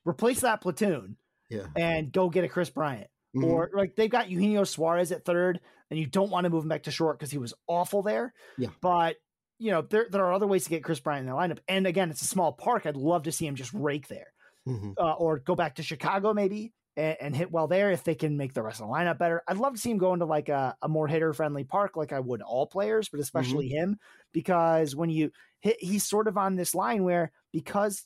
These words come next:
Speaker 1: he doesn't hit for a great average, he doesn't have a ton of power, he doesn't have a ton of speed,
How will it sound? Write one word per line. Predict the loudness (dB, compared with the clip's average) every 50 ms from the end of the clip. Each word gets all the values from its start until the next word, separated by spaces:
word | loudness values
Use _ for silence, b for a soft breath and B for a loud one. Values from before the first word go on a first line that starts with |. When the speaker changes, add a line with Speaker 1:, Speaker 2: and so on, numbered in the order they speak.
| _ _
Speaker 1:
he | -6 -4 -2
doesn't | -2 0 0 0
hit | -2 0
for | 0 0
a | -2 0
great | 0 0 2 2 4
average, | 2 2 2 2 0 -2 -2 -2
he | -2
doesn't | -2 -2 -2 -4
have | -6 -6
a | -8
ton | -6 -4 -4 -2 -2
of | -2
power, | -2 0 0 2 2 0
he | 0
doesn't | -2 -4 -4
have | -4 -6
a | -6
ton | -6 -4 -4 -2 -2
of | -2 -4
speed, | -6 -8 -8 -8 -6 -2 0 0 0 0